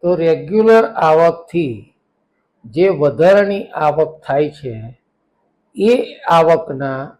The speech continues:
ઓછામાં ઓછા વીસથી ત્રીસ ટકા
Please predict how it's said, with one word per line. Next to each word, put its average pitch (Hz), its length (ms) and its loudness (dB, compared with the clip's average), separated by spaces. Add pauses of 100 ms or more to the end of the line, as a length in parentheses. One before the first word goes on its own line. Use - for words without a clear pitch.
(120)
ઓછામાં 190 560 0
ઓછા 175 300 0
વીસથી 147 540 -4
ત્રીસ 190 360 -4 (140)
ટકા 156 580 0